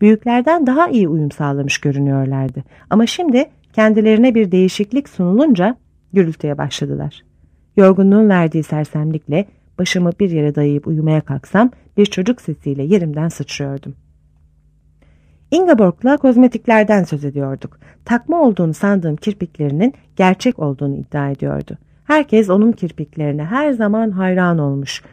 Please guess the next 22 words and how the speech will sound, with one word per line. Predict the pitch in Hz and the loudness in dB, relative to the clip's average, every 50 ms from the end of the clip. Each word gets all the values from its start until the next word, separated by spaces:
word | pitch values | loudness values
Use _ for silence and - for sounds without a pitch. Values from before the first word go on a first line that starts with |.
| _ _ - | _ _ -2
Bu | 381 415 381 | 0 2 2
yüzden | 277 - 208 180 165 151 | 2 2 0 0 -2 -2
kozmetikçilik | - 156 143 151 147 143 - - - _ - 151 131 - - - | -4 -4 -4 -4 -6 -6 -6 -10 -16 _ -8 -6 -6 -6 -8 -8
yapıyormuş. | 139 131 - - 139 131 127 127 135 127 - - - - _ _ _ _ _ _ _ _ _ _ _ _ _ _ _ _ _ _ _ | -8 -8 -6 -6 -6 -4 -4 -6 -8 -8 -10 -10 -10 -16 _ _ _ _ _ _ _ _ _ _ _ _ _ _ _ _ _ _ _
Tırnaklarını | - 190 190 185 180 - - 185 180 175 165 | 0 2 2 2 2 2 2 2 2 2 2
sormaya | - - 147 143 139 156 196 208 | 0 -2 -2 0 0 0 0 0
cesaret | - 175 156 - - 160 175 185 - | 0 -2 -4 -2 -4 -4 -4 -2 -4
edemedim. | 156 151 143 135 131 123 123 127 - _ _ _ _ | -2 -2 -2 -2 -2 -4 -6 -12 -14 _ _ _ _
Herhalde | _ 277 294 262 202 160 143 220 220 202 | _ 4 4 6 4 4 4 2 2 2
içinde | 202 - 208 208 208 214 | 0 0 2 2 2 2
bulunduğumuz | 185 170 156 151 143 147 143 143 135 | 0 -2 -2 -4 -4 -4 -6 -6 -8
serada | - - - 220 208 170 147 139 185 240 254 - _ _ _ _ _ _ | -10 -6 -4 -2 -2 0 0 0 0 -2 -2 -6 _ _ _ _ _ _
çabuk | - 175 147 139 - - | -6 -6 -6 -6 -10 -12
boyatmışlardı. | 143 143 135 - _ 139 - - - 143 139 - - - - _ _ _ _ _ _ _ _ _ _ _ _ _ - | -12 -12 -12 -14 _ -12 -12 -8 -8 -8 -8 -8 -10 -12 -20 _ _ _ _ _ _ _ _ _ _ _ _ _ -2
Mallorca'daki | 196 196 220 262 294 285 294 269 262 254 - 262 | 2 2 4 4 2 0 -2 -2 -4 -2 -2 -4
otellerden | 226 220 - 226 220 214 208 214 214 214 208 254 277 277 | -4 -2 -4 -4 -2 -2 0 0 0 0 0 0 0 2
ve | 262 247 | 0 0
plajdan | - 214 202 208 202 202 185 196 190 185 180 | -2 -2 -2 0 0 0 0 0 -2 0 0
bahsettiğimiz | 170 175 170 - - 175 - _ - 175 180 214 214 | -2 -2 -2 -4 -8 -10 -8 _ -4 0 0 0 -2
sırada | - _ - 143 139 127 - 190 247 285 - _ _ _ _ _ | -2 _ -6 -4 -4 -2 0 0 0 -2 -4 _ _ _ _ _
ben | 220 254 269 262 | 0 2 2 0
onun | - 165 156 165 208 269 302 | -2 -2 0 2 0 0 0